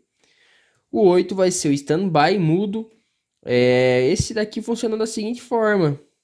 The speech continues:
pelo que eu tava vendo no datasheet,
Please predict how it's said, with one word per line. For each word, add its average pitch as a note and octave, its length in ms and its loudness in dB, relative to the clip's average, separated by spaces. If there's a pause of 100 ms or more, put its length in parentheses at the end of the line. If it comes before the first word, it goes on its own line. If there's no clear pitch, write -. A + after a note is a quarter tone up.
(280)
pelo D#3 360 2
que - 80 -8
eu E3 60 -2
tava D#3 300 0
vendo D#3 240 0
no D#3 260 0
datasheet, C#3+ 800 -4